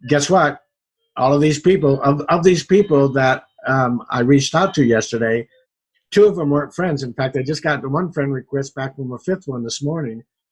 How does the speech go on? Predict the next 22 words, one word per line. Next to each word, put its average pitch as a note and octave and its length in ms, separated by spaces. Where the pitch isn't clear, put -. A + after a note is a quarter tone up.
and C3 100
I've C3 140
gotta C3 240
now B2 280
add C3 220
her C3 200
and B2 120
tag D3 280
her. - 180
So D3+ 400
is G#3+ 240
this A#3 220
gonna G#3+ 240
work G3 280
perfect? G#3 560
It's D3+ 200
like F3+ 260
anything F3+ 380
else E3 420
we B2+ 140
do. G2+ 260
It, D#3 240